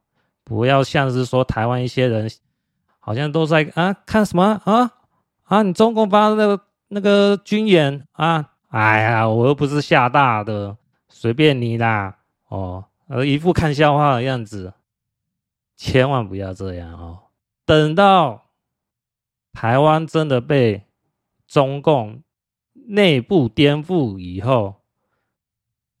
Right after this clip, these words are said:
碍于情势哦，台湾有人签下了所谓的和平协议，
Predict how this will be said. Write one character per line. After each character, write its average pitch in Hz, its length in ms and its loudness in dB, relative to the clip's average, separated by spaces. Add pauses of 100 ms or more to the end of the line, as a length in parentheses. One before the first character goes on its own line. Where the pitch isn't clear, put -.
(380)
碍 143 280 2
于 107 480 -4 (140)
情 107 480 -8
势 120 420 -4 (280)
哦， 87 360 -12 (1200)
台 110 220 0
湾 135 200 2
有 107 180 2
人 104 200 -4
签 127 340 -2
下 123 320 2
了 98 200 -4
所 101 380 -6
谓 120 220 2
的 107 200 -2
和 113 280 -2
平 117 240 -4
协 113 360 -2
议， 107 240 -4